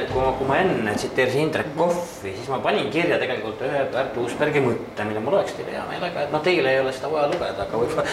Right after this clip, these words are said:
<laughs> võib-olla kõik ei ole sellega kursis. Äh, Pärt siis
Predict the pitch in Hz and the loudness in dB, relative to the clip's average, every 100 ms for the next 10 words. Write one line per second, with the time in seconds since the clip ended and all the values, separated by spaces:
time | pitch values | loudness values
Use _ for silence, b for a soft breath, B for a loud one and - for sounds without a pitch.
0 | B - 185 147 135 139 - - 156 151 | B 0 0 0 0 0 2 2 0 0
1 | 113 110 117 113 131 135 - 101 95 98 | -2 0 0 -2 -2 0 2 0 0 -4
2 | - 101 - B B B B B B 127 | -8 -10 -12 B B B B B B 0
3 | 113 110 - 160 214 - - - 151 156 | 2 2 2 2 2 0 -6 -6 -6 -4